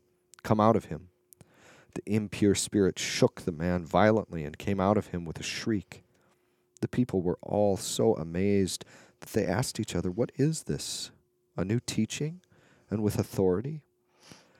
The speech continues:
He even gives orders to impure spirits and they obey him." News about him spread quickly over the whole region of Galilee.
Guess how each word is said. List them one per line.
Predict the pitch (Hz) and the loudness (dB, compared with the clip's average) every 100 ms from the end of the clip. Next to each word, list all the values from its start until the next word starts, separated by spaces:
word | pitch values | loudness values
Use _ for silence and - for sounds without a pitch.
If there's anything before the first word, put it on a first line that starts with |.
| _ _ | _ _
He | 135 | 4
even | 147 123 | 4 6
gives | 117 117 107 | 8 8 8
orders | 104 120 135 104 - | 6 8 8 4 2
to | - 107 | -2 0
impure | 107 - 110 104 | 0 2 2 2
spirits | - 127 127 110 - | 4 6 8 6 0
and | 101 | 2
they | 98 | 2
obey | 85 101 123 | 4 4 4
him." | 101 78 87 _ _ _ _ _ _ - _ | -2 -10 -14 _ _ _ _ _ _ -20 _
News | 101 101 | 0 0
about | 95 92 92 | 4 4 4
him | 92 | -2
spread | - - - 110 107 | -6 -4 2 2 0
quickly | - - - 95 | -6 -6 0 0
over | 82 78 | 0 -2
the | - | -10
whole | - 101 | -4 -2
region | 98 101 85 78 | 0 -2 -2 -8
of | 76 | -6
Galilee. | 87 82 87 71 76 | -2 0 0 -2 -8